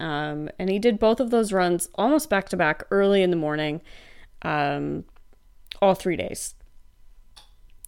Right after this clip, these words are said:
Had he had a late afternoon run on us on Sunday with all of this stuff that I've got going on,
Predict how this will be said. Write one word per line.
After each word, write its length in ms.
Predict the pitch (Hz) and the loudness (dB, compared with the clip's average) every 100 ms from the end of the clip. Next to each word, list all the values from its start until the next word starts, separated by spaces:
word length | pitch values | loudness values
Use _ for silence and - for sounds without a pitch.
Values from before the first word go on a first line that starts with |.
| - | -10
Had 240 | 202 208 | -4 -2
he 180 | 190 254 | 0 6
had 160 | 269 277 | 6 8
a 80 | 247 | 6
late 320 | 175 170 170 | 4 4 4
afternoon 520 | 165 - 165 165 151 | 2 -2 -6 -4 -4
run 200 | 156 147 | -4 -4
on 160 | 143 143 | -6 -8
us 140 | - - | -10 -10
on 200 | 160 147 | -8 -6
Sunday 520 | 147 135 - - - | -6 -6 -6 -8 -10
with 240 | 190 175 - | -4 -4 -2
all 240 | - 190 214 | 2 6 6
of 100 | 220 | 6
this 180 | 202 190 | 2 0
stuff 420 | - 151 139 - | -2 -2 -4 -8
that 100 | 170 | -6
I've 220 | 131 - | -6 -6
got 180 | - - | -10 -8
going 260 | - 62 | -8 -8
on, 340 | - - - | -8 -10 -12